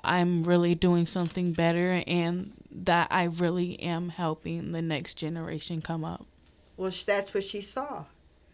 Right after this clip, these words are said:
Speaker 2: She saw not only that, she saw you speaking out, which gave, gives her confidence. You know, it gives her confidence. And I know, I know when, it, it's,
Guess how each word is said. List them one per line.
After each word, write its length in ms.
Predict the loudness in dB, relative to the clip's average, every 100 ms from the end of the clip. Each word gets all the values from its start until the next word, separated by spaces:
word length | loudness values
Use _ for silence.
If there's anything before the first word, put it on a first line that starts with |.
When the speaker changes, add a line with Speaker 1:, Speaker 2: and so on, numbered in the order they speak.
| _ _
Speaker 2:
She 180 | -6 -4
saw 320 | 2 6 6
not 220 | 6 2
only 220 | 0 -4 0
that, 420 | 0 0 -2 -6
she 160 | -6
saw 260 | -4 0 2
you 200 | 2 -2
speaking 540 | -4 -4 -4 -2 -2
out, 360 | 0 0 -2 -6 -18 _ _
which 220 | -6 -4
gave, 320 | 2 4 4 4
gives 220 | 4 8
her 200 | 6 6
confidence. 720 | 0 -4 -4 -8 -12 -16 -20 -20 -20 -20 -20 -20 -16 -4
You 120 | -2
know, 160 | 0
it 120 | 0 6
gives 220 | 4 6
her 200 | 2 2
confidence. 640 | 0 -6 -6 -10 -16 -20 -20 -20 -20 -10
And 140 | 0 2
I 80 | 4
know, 380 | 4 4 4 2
I 120 | 0
know 240 | 0 0
when, 180 | 0 -2
it, 300 | -2 0 -2
it's, 380 | -2 -4 -4 -6